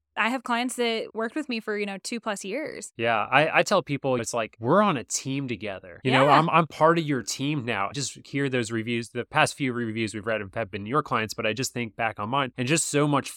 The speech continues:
Speaker 2: fun to work with people, see how the clarity makes their life so much easier. And you're just like, I, like, you're helping them problem solve and make their lives so much smoother. And, you know, they're the one doing the work, but it feels so good to help them make that happen.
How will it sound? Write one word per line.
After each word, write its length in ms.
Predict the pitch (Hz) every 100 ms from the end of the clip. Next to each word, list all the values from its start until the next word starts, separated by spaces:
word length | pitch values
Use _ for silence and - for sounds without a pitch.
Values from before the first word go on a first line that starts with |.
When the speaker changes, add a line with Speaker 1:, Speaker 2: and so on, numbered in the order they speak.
| -
Speaker 2:
fun 260 | 131 127 117 -
to 100 | 120
work 220 | 120 123
with 140 | 120
people, 320 | 120 113 110 -
see 440 | - - 151 170
how 400 | 143 143 131 117
the 120 | 113
clarity 560 | - - 135 147 135 120
makes 280 | 117 120 -
their 140 | 113
life 220 | 113 117
so 180 | - 131
much 220 | 123 -
easier. 320 | 156 143 120 120
And 200 | 120 117
you're 100 | 120
just 160 | 110
like, 160 | 117 - -
I, 140 | 143
like, 300 | 143 120 110
you're 100 | 131
helping 400 | - 160 160 147
them 140 | 120 110
problem 400 | - 143 135 120
solve 320 | - 120 117
and 120 | 113
make 200 | 127 135
their 120 | 127
lives 240 | 120 117 -
so 120 | 127
much 140 | 117
smoother. 360 | - 127 120 117
And, 260 | 107 107 - _ _ _
you 80 | 127
know, 100 | 113
they're 160 | 143
the 80 | 196
one 140 | 175 139
doing 200 | 147 135
the 80 |
work, 200 | 113 131 -
but 80 |
it 80 | 117
feels 240 | - 139 -
so 160 | 139
good 240 | 107 120 107
to 60 |
help 260 | - 117 -
them 140 | 95
make 180 | 101 95
that 140 | -
happen. 400 | - 95 - -